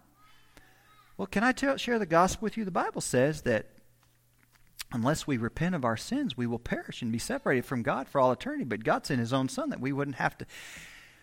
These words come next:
"Get out of my house!" I mean, that might just happen 'cause you think, "Well, Miss Jones, <laughs> she's a monster." 'Cause that's what the gospel invokes.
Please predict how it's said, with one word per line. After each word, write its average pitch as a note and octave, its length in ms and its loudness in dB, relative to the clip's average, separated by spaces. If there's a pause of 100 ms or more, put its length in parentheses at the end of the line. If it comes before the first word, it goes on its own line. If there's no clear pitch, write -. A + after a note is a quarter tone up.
(380)
"Get D#3 180 10
out F#3+ 200 12
of A3 80 12
my B3 200 12
house!" B3 760 12
I E3+ 60 10
mean, E3+ 180 10
that G3+ 160 12
might F3+ 240 12
just F3+ 160 10
happen F3+ 580 10 (300)
'cause D#3 280 10 (380)
you F3+ 160 8
think, G3 260 12
"Well, F#3 300 12 (260)
Miss A3 200 12
Jones, A3+ 560 12 (760)
<laughs> - 640 -4
she's G3 240 0
a - 40 0
monster." - 640 -2 (760)
'Cause A#2+ 420 2 (760)
that's D#3+ 360 4
what C#3+ 220 2
the B2 80 -2
gospel A#2 560 2
invokes. G#2 720 -6